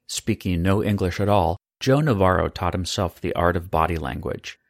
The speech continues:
Not being able to understand his peers didn't keep him from making friends, and reading nonverbal cues stuck with him all his life. He spent twenty-five years at the F B I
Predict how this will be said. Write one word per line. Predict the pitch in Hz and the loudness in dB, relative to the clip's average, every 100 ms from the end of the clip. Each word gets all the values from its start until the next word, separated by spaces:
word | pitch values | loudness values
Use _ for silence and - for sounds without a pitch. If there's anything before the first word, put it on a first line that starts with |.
| _ _ _ - | _ _ _ 0
Not | 117 127 | 2 2
being | 135 131 | 2 2
able | 123 113 110 | 2 2 -2
to | - | -2
understand | 104 98 - 107 95 | -2 -2 -4 -2 0
his | 95 92 | -2 -4
peers | - - 127 90 87 | -4 -4 0 0 -2
didn't | - - 131 127 | -4 -2 0 -2
keep | - 135 123 | -2 -4 -2
him | 87 | -4
from | - 90 | -2 -2
making | 90 - 85 | -2 -4 -6
friends, | - 113 73 62 - - _ _ _ | -2 -2 -2 -4 -10 -16 _ _ _
and | 135 | -2
reading | 139 143 147 | 0 0 0
nonverbal | 135 127 123 117 113 107 | 2 2 2 0 0 -4
cues | - 110 90 - | -2 0 -2 -6
stuck | - 127 123 | -2 0 0
with | 143 143 | -2 -2
him | 98 73 - | -2 -4 0
all | 110 101 | 0 2
his | 90 - | 0 -2
life. | 101 - - - _ _ _ _ _ | -4 -6 -10 -20 _ _ _ _ _
He | - | -4
spent | 123 - 131 - | -2 0 -2 0
twenty-five | 147 147 - 131 107 | 0 0 0 0 2
years | 113 98 82 - | 0 0 0 -4
at | 85 | -6
the | 101 98 | -2 -2
F | - | -2
B | - 90 | -2 0
I | 80 64 | 0 -2